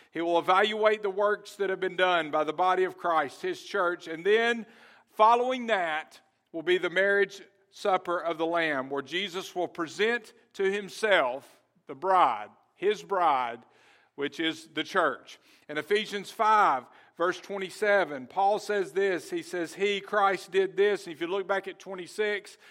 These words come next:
tells what he did. He gave his life on the cross, and he cleansed us of sin to present the church to himself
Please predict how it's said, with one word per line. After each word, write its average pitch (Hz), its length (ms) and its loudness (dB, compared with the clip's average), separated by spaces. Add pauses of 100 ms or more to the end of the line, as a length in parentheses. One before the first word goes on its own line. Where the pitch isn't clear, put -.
(160)
tells 175 260 0
what 175 200 2
he 180 120 -2
did. 175 380 4
He 165 100 -2
gave 175 260 2
his 180 200 -6
life 190 680 2 (280)
on 175 200 -2
the 220 80 0
cross, 165 600 2 (200)
and 151 140 -6
he 170 100 0
cleansed 220 540 -2
us 208 260 4
of 185 180 -6
sin 196 760 -2 (420)
to 175 100 -6
present 208 640 0 (100)
the 208 100 -4
church 196 580 0
to 220 200 -4
himself 165 880 -2